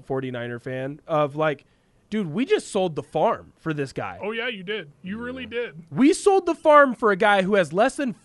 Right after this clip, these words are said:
Speaker 1: four hundred career pass attempts in college at a lower level. Not an F B S level, an F C S level.
Speaker 2: Y-, you also have to realize now he's playing against the N F C West defenses now.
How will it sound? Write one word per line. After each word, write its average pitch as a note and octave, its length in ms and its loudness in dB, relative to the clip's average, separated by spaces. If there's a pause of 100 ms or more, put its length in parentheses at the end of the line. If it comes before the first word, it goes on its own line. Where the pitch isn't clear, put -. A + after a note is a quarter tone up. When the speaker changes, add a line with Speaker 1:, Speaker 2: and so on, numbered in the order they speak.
(100)
Speaker 1:
four D4 400 2
hundred E3 720 -4 (220)
career G3+ 320 2
pass F3 340 -2
attempts D#3 340 -6
in C#3 100 -8
college C3+ 400 -4 (260)
at G#3 140 4
a G3 160 2
lower F3 680 6
level. C#3 460 -4 (260)
Not D3+ 140 0
an D4 120 -2
F D4 180 4
B A3+ 120 -2
S F#3 200 0
level, D#3 240 -4
an G3+ 100 -4
F B3+ 160 0
C D3 240 -8
S A#2+ 160 -10
level. A2+ 320 -14 (480)
Speaker 2:
Y-, G3 80 -18 (180)
you G3+ 160 -8
also C#4 200 -4
have A3 120 -4
to F#3 80 -12
realize F#3+ 340 -4
now F3+ 180 -8
he's A3 220 -14
playing B3 300 -12
against F#3+ 280 -12
the F#3 120 -10
N F#3+ 120 -8
F E3+ 80 -14
C F#3 140 -14
West F3 380 -8
defenses D#3+ 640 -12
now. C3+ 280 -20